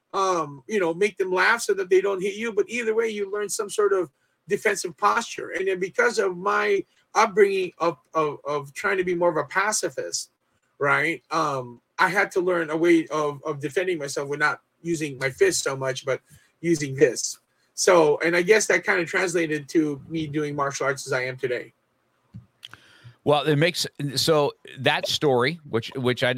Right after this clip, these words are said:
Speaker 2: I didn't know about, that story that you're talking about right there explains exactly why you have that demeanor
Speaker 1: Yeah.
Speaker 2: that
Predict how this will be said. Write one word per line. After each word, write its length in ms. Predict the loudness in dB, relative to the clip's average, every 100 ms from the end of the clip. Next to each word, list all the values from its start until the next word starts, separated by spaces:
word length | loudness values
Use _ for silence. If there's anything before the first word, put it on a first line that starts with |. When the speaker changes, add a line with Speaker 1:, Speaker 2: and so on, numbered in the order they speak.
| -2
Speaker 2:
I 120 | -2
didn't 200 | 0 0
know 140 | 0 0
about, 300 | 0 -2 -4
that 260 | -2 -2
story 320 | -2 -2 0 0
that 100 | -2
you're 100 | -2
talking 300 | -2 0 0
about 160 | 0
right 180 | 0 0
there 140 | 0 -2
explains 540 | -4 -6 -2 -2 -2
exactly 560 | -2 0 0 -2 -2 -2
why 680 | 0 0 2 2 0 -2 -6 -20 _ -6
you 180 | -2
have 340 | -2 -2 -4 -4
that 240 | -6 -6
demeanor 600 | -6 -4 -2 -2 -2 -6 -12 _ _ -2
Speaker 1:
Yeah. 220 | 0 0
Speaker 2:
that 280 | 0 -2 -2